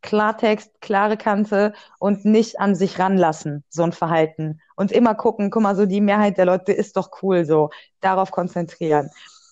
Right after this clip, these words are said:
Und das war so ein schöner Moment, weil wir,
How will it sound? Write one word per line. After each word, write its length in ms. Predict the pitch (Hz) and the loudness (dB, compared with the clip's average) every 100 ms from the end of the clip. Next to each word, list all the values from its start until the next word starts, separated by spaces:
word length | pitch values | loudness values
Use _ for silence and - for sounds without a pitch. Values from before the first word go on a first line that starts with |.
| _ _ | _ _
Und 260 | 226 233 220 | -2 -2 -2
das 180 | 226 - | -4 0
war 340 | 220 214 208 _ _ _ - | 0 2 -2 _ _ _ -14
so 340 | 180 226 302 | -4 0 0
ein 100 | 330 | -2
schöner 380 | - 254 247 226 | -2 0 2 2
Moment, 520 | 220 214 220 220 214 | 0 2 0 0 -2
weil 320 | 190 196 185 | 0 0 0
wir, 440 | 196 226 220 214 | -2 0 2 0